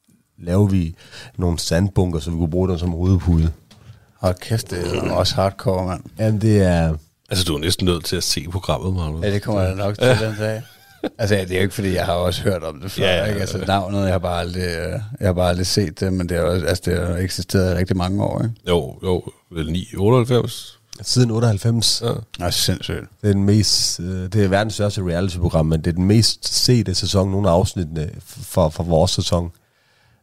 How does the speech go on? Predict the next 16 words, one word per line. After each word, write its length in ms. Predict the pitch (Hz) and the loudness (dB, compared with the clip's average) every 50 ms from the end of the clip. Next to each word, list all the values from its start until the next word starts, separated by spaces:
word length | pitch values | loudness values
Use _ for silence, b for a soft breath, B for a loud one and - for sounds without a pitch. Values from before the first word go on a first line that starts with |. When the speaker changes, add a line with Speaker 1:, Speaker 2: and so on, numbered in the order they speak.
| _ - 90 | _ -2 0
Speaker 1:
Øhm, 580 | 87 85 80 78 76 73 73 73 73 71 71 73 _ _ _ _ _ _ _ _ _ _ _ _ _ _ _ _ _ _ _ _ - | 2 4 4 4 4 2 0 -2 -4 -6 -8 -12 _ _ _ _ _ _ _ _ _ _ _ _ _ _ _ _ _ _ _ _ 0
men 120 | 92 85 | 2 2
det 80 | 78 85 | 2 2
var 60 | 82 | 0
vildt. 320 | 76 76 82 78 76 76 71 - _ - | 0 0 0 0 -2 -4 -8 -10 _ -2
Vores 340 | - 82 80 - - - - _ _ _ _ _ _ - - - - | -2 0 2 2 0 0 -2 _ _ _ _ _ _ -20 -18 -8 -2
st-, 340 | - - - _ - - - | -2 -2 -2 _ -8 -8 -6
øh, 640 | 73 65 53 52 52 50 - - - - - 80 | -6 -6 -6 -10 -12 -14 -16 -18 -20 -14 -8 -4
shelter 400 | 87 - - - 98 92 101 98 | -2 0 2 4 4 4 4 4
styrter 300 | 92 - - 101 95 85 | 2 0 0 0 0 0
sammen 320 | 82 - - 90 87 90 85 | 0 0 2 2 2 2 0
på 80 | 80 | -4
grund 200 | 80 - 85 85 | -2 -2 0 0
af 260 | 82 80 76 60 - - | 2 0 0 -2 -2 -6
stormvejr 600 | - - 82 85 85 85 85 78 80 78 76 76 | -2 2 4 4 4 4 2 0 0 0 0 0
og 440 | 76 - - 78 76 76 73 76 | -2 -2 -2 -2 -2 -2 -2 -4